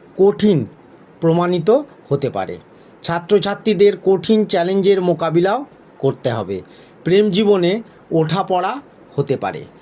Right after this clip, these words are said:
পারিবারিক সুখ শান্তি লাভ করবেন আগস্ট মাসে। তাহলে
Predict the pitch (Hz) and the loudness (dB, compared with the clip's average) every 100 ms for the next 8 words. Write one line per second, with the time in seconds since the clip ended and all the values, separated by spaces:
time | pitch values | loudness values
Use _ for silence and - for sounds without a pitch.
0 | - - 139 165 196 190 196 202 - 208 | -20 -6 -4 -2 0 0 0 -2 -2 0
1 | 208 - 180 180 160 147 107 - - 131 | 0 -2 -6 -6 -2 -4 -4 -12 -8 -4
2 | 139 156 - 165 165 175 226 - - - | -4 -6 0 0 2 0 -2 -8 -20 -12
3 | 117 123 135 - 107 95 78 78 - - | -8 -6 -6 -6 -8 -8 -10 -14 -20 -20
4 | - - - - - 170 202 180 202 | -20 -20 -20 -16 -8 -4 -2 -2 -4